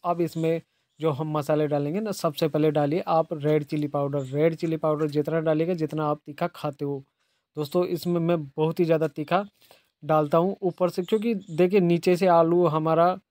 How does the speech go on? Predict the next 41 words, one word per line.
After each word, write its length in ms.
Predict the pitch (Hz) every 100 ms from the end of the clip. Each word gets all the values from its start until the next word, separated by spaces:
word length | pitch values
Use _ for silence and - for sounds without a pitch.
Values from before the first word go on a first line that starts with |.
| _ _ -
कच्चा 260 | 151 170
है, 180 | 165 185 _ _ -
ऊपर 260 | 180 - 190
से 140 | 196
बिल्कुल 480 | 165 156 180 175 185 -
तीखा 400 | 165 160 175 180 - _
डालते 360 | 151 151 139 147
हैं 80 | 151
इसमें। 260 | 139 151 156 - 101 143 - _ _ _ _ _ -
आप 160 | 180
बहुत 380 | 185 151 165 175
ज़्यादा 220 | 180 170
तीखा 320 | 160 151 180 220 - _ _ _ _ _ _ _ 165
डाल 220 | 160 156
के 120 | 175
एक 60 | 170
बार 100 | 180
खाइए, 300 | 165 156 160
आपको 320 | 185 165 - 180
पानी 280 | 165 160 160
पूरी 220 | 160 156
की 120 | 170
भी 140 | 165 151
याद 140 | 147
नहीं 200 | 147 147
आएगी। 180 | 143 151
इतना 240 | 147 165 170
शानदार 440 | - 147 151 165
तरीके 300 | 160 151 147
से 80 | 143
बनकर 280 | 139 139 139
तैयार 280 | 139 139 139
होता 220 | 135 139
है। 80 | 147 _ _ _ _ 165
इसके 220 | 160 185
बाद 200 | 165 156
में 100 | 170
नमक 340 | 156 156 160 156 _ _ _ -
डाल 260 | 156 160
दीजिए 240 | 160 170 196
और 260 | 180 175